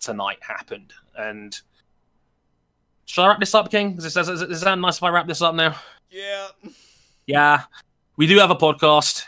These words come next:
Speaker 1: You know, we, if, if you do, if you like the cut of our jibs tonight, if you're new to, if you're new to us and you're watching us for the first time, we do not shut up and drive, but we like talking about cars and bikes too. It helps every once in a while. Um,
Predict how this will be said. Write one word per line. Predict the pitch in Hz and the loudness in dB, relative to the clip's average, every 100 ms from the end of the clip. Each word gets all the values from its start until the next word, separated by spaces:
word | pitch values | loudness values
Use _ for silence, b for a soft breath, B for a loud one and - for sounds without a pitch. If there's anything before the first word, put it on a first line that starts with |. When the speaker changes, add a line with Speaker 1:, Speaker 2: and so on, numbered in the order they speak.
| _ 131 | _ -14
Speaker 1:
You | 139 135 | -8 -2
know, | 131 127 127 | -2 -2 -4
we, | 123 131 127 - - | -6 -6 -6 -12 -12
if, | 135 - | -12 -6
if | 143 139 | -8 -4
you | 143 | -4
do, | 139 147 143 135 123 - - | 0 2 2 -2 -8 -14 -12
if | 147 | -4
you | 156 | -2
like | 165 202 180 | 2 2 0
the | 170 | -2
cut | 180 170 | 2 4
of | 156 | 6
our | 151 | 4
jibs | 143 160 143 | 4 0 0
tonight, | - 147 143 139 | 0 2 2 0
if | 147 | 0
you're | 139 | 0
new | 147 147 | 2 0
to, | 143 139 151 | -2 -6 -6
if | 143 | -6
you're | 143 | -2
new | 143 139 | -2 -2
to | 147 | -2
us | 139 139 | -4 -4
and | 139 | -6
you're | 139 | -4
watching | 139 139 135 | -6 -6 -8
us | - | -8
for | 135 | -10
the | 127 | -4
first | 143 135 131 | -2 -2 -2
time, | 139 127 127 123 B B B _ - | -2 0 0 -4 B B B _ 0
we | 147 | 4
do | 156 | 4
not | 151 135 | 4 2
shut | 156 143 | 0 0
up | 135 | -2
and | 131 | -6
drive, | 127 127 127 123 123 | 2 2 2 0 -4
but | 127 | -6
we | 165 | 0
like | 160 131 | 0 0
talking | - 117 117 | -4 -8 -6
about | 110 113 113 | -6 -6 -6
cars | - 110 107 | -4 -2 -2
and | 110 | -6
bikes | 104 107 - - | -6 -6 -8 -10
too. | - 110 | -10 -8
It | 107 | -6
helps | 120 117 120 | -4 -4 -6
every | 113 117 | -6 -4
once | 117 - | -4 -6
in | 127 | -6
a | |
while. | 120 127 120 B B B - _ - | -2 0 -2 B B B -20 _ -4
Um, | 120 127 120 120 120 120 117 | 2 4 4 2 -2 -4 -6